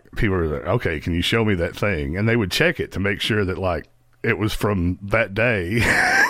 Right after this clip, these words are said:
Like, they hadn't saved one from earlier and slipped in there or something. You know, it's like, and, and this is what they want. Uh, th-, they've been talking about this since all this stuff got started. They want some kind of a,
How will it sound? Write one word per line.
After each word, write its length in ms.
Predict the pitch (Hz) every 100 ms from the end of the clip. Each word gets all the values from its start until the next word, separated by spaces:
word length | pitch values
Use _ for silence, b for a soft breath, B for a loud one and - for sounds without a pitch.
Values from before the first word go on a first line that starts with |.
| 247 -
Like, 200 | 220 202
they 120 | 214
hadn't 240 | 202 202 147
saved 400 | 185 180 170 143
one 240 | 139 139
from 160 | 139 127
earlier 460 | 147 151 127 117
and 120 | 107
slipped 380 | 110 143 139 -
in 160 | 131 127
there 420 | 95 76 64 - B B B B B B B B B
or 140 | 90 90
something. 580 | - 85 - 64 58 -
You 80 | -
know, 80 | 101
it's 120 | 98
like, 360 | 110 92 82 - _ _
and, 180 | 127 123
and 160 | 156 147
this 160 | 185
is 140 | 233 190
what 160 | 175
they 140 | 147 139
want. 400 | 123 131 127 - _ -
Uh, 80 |
th-, 180 | 107 110
they've 180 | 113 139
been 100 | 175
talking 300 | 151 139 123
about 280 | 117 110 110
this 280 | 101 98 - B B B B B B B B -
since 260 | - 123
all 140 | 143 123
this 140 | 104
stuff 200 | - 113
got 180 | 110 90
started. 420 | - 151 147 87
They 120 | 120
want 360 | 202 196 147 -
some 240 | - 123
kind 320 | 113 110 104 85
of 160 | 78
a, 240 | 71 67